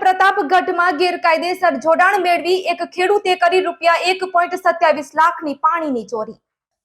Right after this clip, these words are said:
રાપર ખાતે આવેલ પ્રતાપગઢમાં ગેરકાયદેસર જોડાણ મેળવી પાણી ચોરી કરનાર એક ખેડૂત વિરુદ્ધ રૂપિયા એક પોઇન્ટ સત્યાવીસ લાખની પાણી ચોરીની ફરિયાદ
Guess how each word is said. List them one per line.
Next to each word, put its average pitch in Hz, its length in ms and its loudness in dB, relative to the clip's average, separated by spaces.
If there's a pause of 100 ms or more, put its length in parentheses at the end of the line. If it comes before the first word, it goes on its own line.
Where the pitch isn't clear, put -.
(100)
રાપર 302 440 6 (100)
ખાતે 392 300 4
આવેલ 370 320 4
પ્રતાપગઢમાં 339 1000 4
ગેરકાયદેસર 320 760 4 (140)
જોડાણ 285 440 6
મેળવી 285 400 2
પાણી 359 380 4
ચોરી 392 320 4
કરનાર 339 400 4
એક 349 100 -2 (160)
ખેડૂત 320 340 2 (120)
વિરુદ્ધ 311 340 0
રૂપિયા 294 560 2
એક 302 100 -4 (140)
પોઇન્ટ 277 320 0
સત્યાવીસ 254 500 0 (140)
લાખની 247 340 -2 (120)
પાણી 311 340 4
ચોરીની 269 480 2
ફરિયાદ 254 420 4